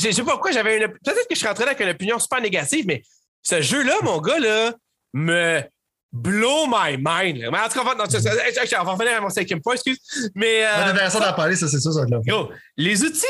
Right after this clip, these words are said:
Speaker 1: que ces compagnies-là, tu sais, là, on parle, puis t'en as encore là touché un peu le point, là, je veux pas répéter, mais on parle de trois compagnies qui avaient trois shows. En fait, Activision, il n'y avait pas de show au E trois, là, mais comme si, mettons, là,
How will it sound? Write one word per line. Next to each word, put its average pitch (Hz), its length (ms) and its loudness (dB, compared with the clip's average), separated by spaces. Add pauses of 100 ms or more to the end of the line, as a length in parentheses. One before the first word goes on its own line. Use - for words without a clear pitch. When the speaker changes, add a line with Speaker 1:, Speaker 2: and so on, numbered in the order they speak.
Speaker 1:
que - 80 0 (260)
ces - 520 0
compagnies-là, 254 680 0
tu 403 100 0
sais, 440 80 0
là, 247 340 0
on 180 140 0
parle, 269 400 -2 (140)
puis 143 100 -8
t'en 170 160 0
as 196 80 2
encore 202 260 0
là 240 100 0
touché - 280 -2
un 214 80 0
peu 175 120 -4
le 135 60 -8
point, 233 200 0
là, 202 120 2
je 160 60 0
veux 147 80 -2
pas 202 100 -2
répéter, 170 320 0
mais 180 140 0 (720)
on 160 120 0
parle 302 280 2
de 160 80 2
trois 185 260 -2
compagnies 175 420 -2
qui - 100 0
avaient 135 280 0 (180)
trois 226 360 0
shows. 226 360 0
En 139 80 -2
fait, 226 140 -4 (140)
Activision, 185 420 0
il 262 40 0
n'y 185 40 2
avait 139 120 0
pas 196 120 -2
de 156 100 0
show 190 460 -2 (180)
au 131 120 0
E 127 60 2
trois, 185 260 0
là, 196 80 2
mais 135 280 -2 (260)
comme 160 260 0
si, 214 320 0
mettons, 214 280 -2
là, 214 100 -2